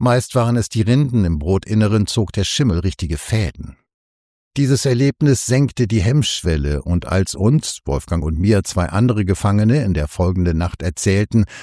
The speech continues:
dass sie einen Weg gefunden hatten, wie man heimlich in die Lager einbrechen könne, wo die Lebensmittel lagern, waren wir gleich dabei. Mit Erfolg übrigens, wir fanden Büchsen mit den feinsten Sachen, die allerdings immer nur bei der Lagerpolizei ankamen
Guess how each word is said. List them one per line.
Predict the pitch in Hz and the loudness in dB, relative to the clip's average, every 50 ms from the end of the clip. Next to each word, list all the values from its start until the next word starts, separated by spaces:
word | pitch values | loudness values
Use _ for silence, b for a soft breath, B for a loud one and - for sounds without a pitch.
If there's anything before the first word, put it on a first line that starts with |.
| B B | B B
dass | - 110 - - | 0 0 0 0
sie | 120 101 | 0 0
einen | 98 101 98 87 | 2 2 2 2
Weg | 101 135 151 - | 2 0 0 -2
gefunden | - 107 - - 139 165 170 - - 113 78 | -4 -6 -2 0 0 0 0 0 0 2 2
hatten, | 95 110 - 151 113 | 2 0 0 0 0
wie | 104 104 | 2 2
man | 101 98 95 85 | 2 2 0 0
heimlich | 80 107 147 160 147 127 113 - | 2 2 2 2 2 0 0 0
in | 95 92 | 0 -2
die | 87 92 | 0 0
Lager | 90 90 92 92 95 - | 0 -2 -2 -2 -2 -2
einbrechen | 101 127 165 151 - 98 95 - - 104 - | 0 0 0 2 2 0 -2 0 -2 -4 -2
könne, | - 113 113 143 156 135 107 | 0 2 2 2 2 0 0
wo | 98 | 0
die | 90 92 76 | 0 0 0
Lebensmittel | 82 110 117 120 107 - - 98 - - 82 | 0 0 2 0 0 0 -2 -4 -2 -2 -2
lagern, | 80 90 110 151 131 104 104 131 127 B B B B | 0 0 0 0 0 0 0 -2 -2 B B B B
waren | - 170 127 95 82 69 | 0 0 2 2 0 -2
wir | 76 - | -2 -4
gleich | - 92 78 67 - - | -4 -4 -4 -4 -6 -6
dabei. | - - - - 90 87 76 - - - _ _ _ B B B B B B B - | -8 -8 -4 -2 -2 -2 -2 -4 -8 -16 _ _ _ B B B B B B B -6
Mit | 131 131 - | -4 -2 0
Erfolg | 104 87 - - 165 147 - - - | -2 -2 0 0 0 2 0 -2 -4
übrigens, | 76 78 73 - - 78 71 80 78 - - | -6 -6 -4 -4 -6 -4 -2 -2 -4 -2 -2
wir | 90 80 | -2 -2
fanden | - - - 71 78 87 78 | 0 -2 -2 0 0 0 2
Büchsen | 131 139 - - - - 101 87 76 | 0 0 0 -2 -2 0 0 2 2
mit | 73 - - | 0 -2 -2
den | 82 80 73 | -4 -4 -4
feinsten | - - - - - 151 147 - - - - 95 | -4 -6 -6 -2 -2 -2 -2 -2 -2 -2 0 0
Sachen, | 80 80 117 113 113 - 110 92 92 82 | 0 0 0 -2 0 0 0 2 2 2
die | 101 101 95 | 0 -2 -4
allerdings | 117 127 123 113 127 135 - - | -4 -4 -2 0 0 0 0 0
immer | - 139 143 139 | 0 0 2 2
nur | 143 139 143 139 127 | 2 2 2 2 2
bei | 135 131 | 2 0
der | 131 131 | 0 0
Lagerpolizei | 131 131 147 175 175 135 - - - 87 85 78 - - 90 87 78 73 | 0 0 0 0 0 0 0 -2 -2 -2 -2 -2 -2 0 0 0 0 0
ankamen | 92 95 87 - 101 98 95 98 95 | 0 0 0 2 2 2 2 2 0